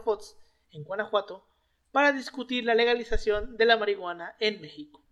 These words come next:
Al término de fin-, del simposio, Fox anunció que el Centro Fox se dedicará a investigar los usos medicinales de la gua-, de la marihuana.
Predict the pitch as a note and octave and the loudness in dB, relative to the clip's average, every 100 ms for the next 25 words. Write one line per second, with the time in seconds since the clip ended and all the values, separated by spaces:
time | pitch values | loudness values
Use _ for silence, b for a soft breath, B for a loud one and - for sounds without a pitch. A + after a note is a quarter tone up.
0 | _ _ _ _ _ E3+ D3 G3 F3 F3 | _ _ _ _ _ -8 -4 -4 -4 -6
1 | F#3 F#3 A3 A3 - G3+ B3+ A#3 A#3+ A3+ | -6 -6 -10 -8 -4 -4 -4 -2 0 0
2 | B3 A#3+ b b b b _ C4 C#4 C#4 | 0 -2 b b b b _ 4 6 -4
3 | B3+ A#3+ - A#3+ A#3 A3+ - B3+ C4 - | -4 -6 0 4 4 2 2 2 2 -2
4 | A#3 A3 G3+ G3 G3 - - B3+ B3 A3+ | -2 -2 -6 -4 -4 -6 -4 4 6 4
5 | A3 G#3 F#3+ G3 - A#3 A#3+ A3+ G3+ G3+ | 0 -4 -2 -4 -4 -4 -4 -4 -6 -6
6 | G3+ F#3+ F#3 G3 G3 G3 D#3+ F#3+ F#3 F#3+ | -4 -4 -4 -6 -6 -8 -14 -16 -10 -10
7 | F3+ E3+ C#3+ C#3 D3 D3 E3 F3 G3 E3+ | -10 -14 -14 -8 -4 -4 -4 -10 -4 -4
8 | E3+ G#3 C4+ G#3+ | 2 4 4 0